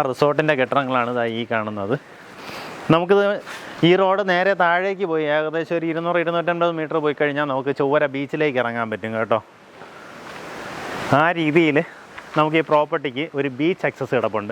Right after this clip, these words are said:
ഇതാ ഈ കാണുന്നതെല്ലാം റിസോർട്ടിൻ്റെ കെട്ടിടങ്ങളാണ്. ട്രാവൻകൂർ ഹെറിറ്റേജ് റിസോർട്ടിൻ്റെ കെട്ടിടങ്ങളാണ്. അപ്പോൾ അതിനോട് ചേർന്നിട്ട് ദാ ഈ ഒരു ആക്സസ് ആണ്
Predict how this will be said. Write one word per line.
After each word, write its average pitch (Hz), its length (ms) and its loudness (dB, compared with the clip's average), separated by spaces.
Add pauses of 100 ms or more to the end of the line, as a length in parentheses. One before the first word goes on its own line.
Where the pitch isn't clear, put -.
(120)
ഇതാ 139 100 4 (140)
ഈ 147 120 0
കാണുന്നതെല്ലാം 143 640 -2 (400)
റിസോർട്ടിൻ്റെ 143 500 0
കെട്ടിടങ്ങളാണ്. 107 560 -4 (840)
ട്രാവൻകൂർ 131 560 2
ഹെറിറ്റേജ് 127 540 2
റിസോർട്ടിൻ്റെ 113 560 0
കെട്ടിടങ്ങളാണ്. 110 520 -4 (640)
അപ്പോൾ 147 200 4
അതിനോട് 170 280 2 (100)
ചേർന്നിട്ട് 156 520 4 (600)
ദാ 147 60 6 (200)
ഈ 165 40 4 (140)
ഒരു 160 120 2
ആക്സസ് - 320 -8
ആണ് 139 80 -4